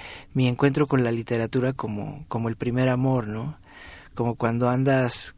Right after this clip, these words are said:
con alguien porque te gusta, a la diferencia cuando andas con alguien porque, porque te despierta sentimientos muy fuertes, ¿no?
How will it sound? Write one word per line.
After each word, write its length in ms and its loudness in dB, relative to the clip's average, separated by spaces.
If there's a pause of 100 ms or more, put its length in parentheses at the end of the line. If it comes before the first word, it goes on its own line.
(320)
con 200 2
alguien 440 2 (160)
porque 240 0
te 160 0
gusta, 600 0 (260)
a 80 0
la 140 0
diferencia 520 -2
cuando 300 -2
andas 340 -2
con 200 -4
alguien 280 -2
porque, 640 -6 (420)
porque 300 -2
te 120 0
despierta 600 2
sentimientos 640 -2
muy 180 -2
fuertes, 560 -2
¿no? 220 -6